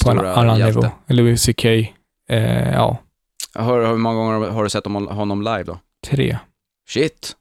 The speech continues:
Speaker 1: Mm.
Speaker 2: Då har du åkt, har du åkt liksom för att se honom utomlands, eller? För han har bara
Speaker 1: Eh,
Speaker 2: varit i Sverige en gång.
Speaker 1: exakt. Nej, jag åkte till New York och så var han där.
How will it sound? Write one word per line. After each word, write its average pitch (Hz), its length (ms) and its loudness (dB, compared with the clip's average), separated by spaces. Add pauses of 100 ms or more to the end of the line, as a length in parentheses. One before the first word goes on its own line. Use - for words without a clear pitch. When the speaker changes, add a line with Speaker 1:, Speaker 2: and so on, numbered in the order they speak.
(120)
Speaker 1:
Mm. 113 180 4
Speaker 2:
Då 117 80 4
har 123 60 2
du 127 80 2
åkt, 117 280 -2
har 101 400 -2
du 123 60 4
åkt 151 280 2
liksom 101 240 -4
för 104 100 -2
att 101 120 -2
se 123 140 0
honom 104 420 -4
utomlands, 92 520 -8
eller? 82 120 -14
För 107 120 -6
han 131 100 4
har 123 100 6
bara 120 100 4
Speaker 1:
Eh, 120 60 2
Speaker 2:
varit 123 160 0
i - 40 -6
Sverige 123 260 -2
en 120 120 -4
gång. 87 200 -8
Speaker 1:
exakt. 113 440 2
Nej, 123 140 4
jag 120 140 6
åkte 110 140 2
till 120 80 4
New 117 100 4
York 117 340 4
och - 60 -4
så 113 100 -2
var 117 200 2
han 117 320 0
där. 123 420 -4